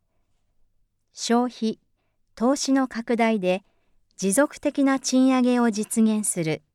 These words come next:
令和の所得倍増計画。年金が上がる経済。二、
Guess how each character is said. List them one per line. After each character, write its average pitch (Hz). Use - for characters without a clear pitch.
令 262
和 208
の 165
所 175
得 277
倍 254
増 254
計 240
画。 156
年 226
金 269
が 254
上 247
が 262
る 262
経 254
済。 139
二、 190